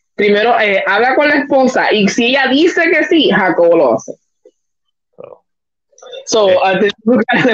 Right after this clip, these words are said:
Speaker 1: esposa de Jacobo primero, para después traerlo. Pero claro, sería bien interesante como tres novel cineastas y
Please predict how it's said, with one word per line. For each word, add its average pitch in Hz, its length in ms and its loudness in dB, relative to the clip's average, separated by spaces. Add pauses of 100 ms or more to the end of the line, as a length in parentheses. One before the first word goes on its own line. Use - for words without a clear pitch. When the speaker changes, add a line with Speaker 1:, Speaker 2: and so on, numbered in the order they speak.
Speaker 1:
esposa 208 260 2
de 220 80 0
Jacobo 262 520 0
primero, 220 680 0 (400)
para 208 220 0
después 196 360 -2
traerlo. 214 560 0 (240)
Pero 214 180 0
claro, 226 280 0
sería 220 300 0
bien 240 140 0
interesante 320 440 0
como 226 240 0
tres 262 340 -2
novel 277 800 2
cineastas 277 760 -2
y 190 320 0